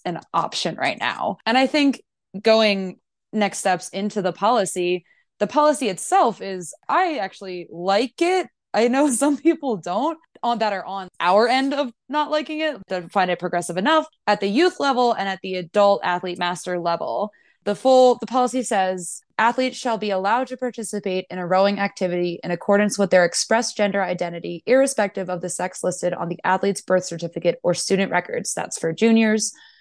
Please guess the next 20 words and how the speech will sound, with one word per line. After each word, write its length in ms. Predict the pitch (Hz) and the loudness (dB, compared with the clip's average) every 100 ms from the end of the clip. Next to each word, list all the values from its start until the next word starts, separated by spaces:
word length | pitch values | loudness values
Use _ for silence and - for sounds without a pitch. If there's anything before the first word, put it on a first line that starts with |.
| _ - | _ -2
"And 100 | 202 | 0
regardless 480 | 190 240 247 254 247 | 4 4 4 2 0
of 80 | |
whether 360 | 190 180 175 175 | -2 -2 0 -2
the 160 | 180 170 | -4 -8
athlete 320 | 175 180 175 | -8 -8 -8
has 180 | 175 - | -8 -6
undergone 440 | 190 190 180 175 - | -2 0 0 -2 -2
any 220 | 233 247 | -2 0
medical 300 | 202 190 185 | 0 -2 -4
treatment, 480 | - 170 165 165 170 _ _ _ _ | -6 -8 -6 -6 -8 _ _ _ _
subject 420 | - 208 185 196 - | -2 0 2 0 0
to 180 | 190 | 0
eligibility." 640 | - 180 175 180 175 175 - _ - | 2 0 0 0 0 -2 -8 _ 0
And 160 | 202 | 2
then 220 | 190 180 | 4 2
for 160 | 175 175 | 0 -2
the 80 | 180 | 0
masters, 680 | 226 285 - 202 180 180 - | 0 0 0 -2 -2 -4 -2
it's 480 | 180 175 - - | -2 -2 -4 -8